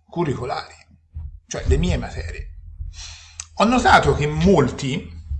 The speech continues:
e non faccio nomi, eh, ultimamente si sono messi a fare un po' i guru, anche su argomenti che non sono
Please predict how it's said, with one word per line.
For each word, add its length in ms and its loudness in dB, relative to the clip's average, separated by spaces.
e 80 -14
non 100 -18
faccio 320 -8
nomi, 260 -4
eh, 180 2
ultimamente 680 2
si 100 0
sono 220 -2
messi 240 0
a 40 -2
fare 200 -6
un 100 -8
po' 140 -4
i 60 -4
guru, 540 -4
anche 300 2
su 200 0
argomenti 520 -2
che 100 -10
non 180 -10
sono 540 -6